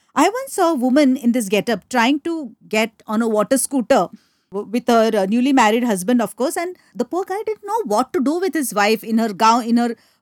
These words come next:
fishtail gown and her stilettos. And she was trying very hard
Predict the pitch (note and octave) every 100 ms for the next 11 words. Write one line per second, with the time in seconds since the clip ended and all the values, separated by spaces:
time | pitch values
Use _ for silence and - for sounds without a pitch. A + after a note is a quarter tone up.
0 | _ - E4 - - C#4 C#4 C4+ A3 A3
1 | A3+ A#3+ A#3 G#3 G#3 G3 C4 B3 B3 C4+
2 | B3 B3 A#3+ B3+ C4+ - C4 C4+ C#4+ C4+
3 | G#3+ A3